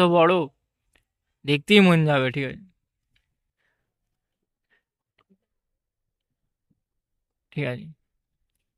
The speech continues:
এই পাঞ্জাটা দেখুন, সামনে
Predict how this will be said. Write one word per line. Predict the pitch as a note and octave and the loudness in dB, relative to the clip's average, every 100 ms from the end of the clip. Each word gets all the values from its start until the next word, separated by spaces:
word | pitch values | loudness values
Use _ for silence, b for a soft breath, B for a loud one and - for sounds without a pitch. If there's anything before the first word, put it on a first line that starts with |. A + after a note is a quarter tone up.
| _ D#3 | _ -20
এই | D#3+ | -12
পাঞ্জাটা | C#3 C#3 D3 C#3+ C#3 B2+ | -4 -2 2 2 2 0
দেখুন, | A#2+ C3 D3 _ _ _ _ _ _ _ _ _ _ _ _ _ _ _ _ _ _ _ _ _ _ _ _ _ _ _ _ _ F#3 C4 C#4 C#4+ C#4+ B3+ _ _ _ _ _ _ - | -4 -10 -20 _ _ _ _ _ _ _ _ _ _ _ _ _ _ _ _ _ _ _ _ _ _ _ _ _ _ _ _ _ -20 -20 -20 -20 -20 -20 _ _ _ _ _ _ -8
সামনে | C3+ C#3+ | -4 -2